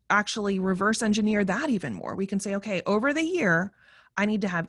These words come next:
eighty sales conversations with potential clients for this brand photography package at ten thousand dollars.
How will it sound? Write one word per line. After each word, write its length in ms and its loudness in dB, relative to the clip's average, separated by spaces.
eighty 300 2
sales 320 -2
conversations 840 -6
with 120 -14
potential 400 -6
clients 480 -4
for 120 -8
this 160 -4
brand 360 -4
photography 500 -4
package 460 -8
at 120 -8
ten 220 -6
thousand 300 -6
dollars. 480 -10